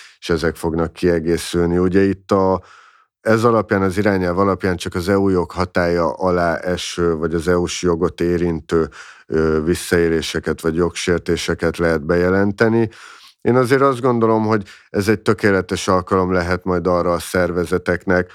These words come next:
hogy aki ezt bevezeti, emellé már egy etikai kódexet megalkotni nem egy nagy történet, és akkor a kettőnek együtt már én úgy gondolom, hogy van é-,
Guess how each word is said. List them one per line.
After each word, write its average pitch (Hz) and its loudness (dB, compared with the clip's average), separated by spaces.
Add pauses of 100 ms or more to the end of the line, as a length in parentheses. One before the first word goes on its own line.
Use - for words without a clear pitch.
(300)
hogy 90 0 (100)
aki 110 2
ezt 95 0
bevezeti, 95 2 (340)
emellé 98 2
már 90 2
egy 90 0
etikai 92 0
kódexet 87 -2
megalkotni 87 0
nem 90 0
egy 101 2
nagy 98 0
történet, 98 0
és - -10
akkor 98 -2
a 92 -2
kettőnek 95 -2
együtt 82 -2
már 85 0
én 85 0
úgy 85 -2
gondolom, 82 0
hogy 80 -4
van 82 -2
é-, 78 -2